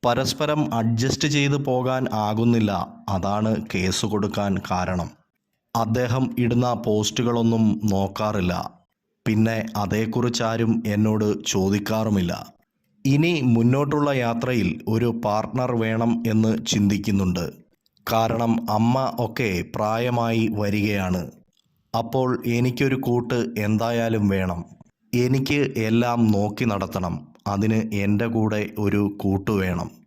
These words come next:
നമ്മൾ കഷ്ടപ്പെട്ട് ഉണ്ടാക്കിയെടുത്തതാണ്. അതൊന്നും നഷ്ടപ്പെടുത്തി കളയാൻ എനിക്ക് ആകില്ലല്ലോ. പെട്ടെന്ന് ഇല്ലെങ്കിലും വിവാഹം ഉണ്ടാകും.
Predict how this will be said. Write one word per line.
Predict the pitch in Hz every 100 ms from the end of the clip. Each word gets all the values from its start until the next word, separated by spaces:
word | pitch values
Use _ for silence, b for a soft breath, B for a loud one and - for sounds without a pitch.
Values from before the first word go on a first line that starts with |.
| _ _ _ _
നമ്മൾ | 117 123 139 147 151
കഷ്ടപ്പെട്ട് | 120 110 - 139 143 139 135
ഉണ്ടാക്കിയെടുത്തതാണ്. | 107 117 120 120 127 113 110 113 120 117 117 117 113 - -
അതൊന്നും | 101 104 117 117 113 - 101
നഷ്ടപ്പെടുത്തി | 98 - 120 123 117 120
കളയാൻ | 117 113 110 110 -
എനിക്ക് | 101 101 107 113 -
ആകില്ലല്ലോ. | 101 98 107 101 98 90 87 - - _ _ _ _
പെട്ടെന്ന് | 113 110 110 139 147 143 127
ഇല്ലെങ്കിലും | 127 131 131 135 131 87 - - 95
വിവാഹം | 104 107 117 117 120 117 117
ഉണ്ടാകും. | 101 101 101 95 85